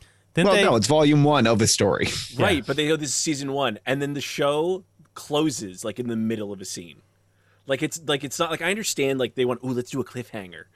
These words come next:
Speaker 1: Yeah.
Speaker 3: But it was legitimately, like, it's like, s-, like, they might as well just s-, cut someone off mid-sentence. It was
Speaker 1: <laughs>
Speaker 3: so abrupt. I was like, 'cause in, the last episode's a little shorter, too, than the other one.
Speaker 1: It was like
Speaker 2: Thirty-six
Speaker 1: thirty,
Speaker 2: minutes.
Speaker 1: yeah.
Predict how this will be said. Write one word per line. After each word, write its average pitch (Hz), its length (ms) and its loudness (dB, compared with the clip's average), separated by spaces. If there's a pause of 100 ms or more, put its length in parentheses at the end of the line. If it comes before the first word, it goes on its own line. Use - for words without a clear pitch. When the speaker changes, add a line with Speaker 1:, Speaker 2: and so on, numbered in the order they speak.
Speaker 1:
Yeah. 98 220 0 (160)
Speaker 3:
But 151 100 0
it 156 80 0
was 139 180 -4
legitimately, 143 640 -2
like, 113 320 0
it's 139 160 -4
like, 139 140 -2
s-, - 240 -8
like, 127 180 -2 (140)
they 156 180 0
might 147 180 0
as 190 120 -2
well 180 100 -2
just 139 300 -8 (100)
s-, - 240 -4 (120)
cut - 260 -4
someone 123 320 0
off 113 200 0
mid-sentence. 104 1000 -6 (540)
It 131 120 4
was 120 240 4
Speaker 1:
<laughs> - 0 -
Speaker 3:
so 147 200 2
abrupt. 127 400 0
I 123 40 2
was 123 140 -2
like, 117 220 0
'cause 147 160 -6
in, 180 200 -2
the 143 120 -2
last 160 240 -2
episode's 127 320 -2
a 113 60 -6
little 120 260 -6
shorter, 208 340 -2
too, 120 160 -6
than 101 160 -8
the 95 80 -6
other 151 160 -2
one. 92 180 -10
Speaker 1:
It - 60 2
was 165 80 4
like 147 120 6
Speaker 2:
Thirty-six 147 180 4
Speaker 1:
thirty, 202 140 4
Speaker 2:
minutes. 110 200 4
Speaker 1:
yeah. 151 180 4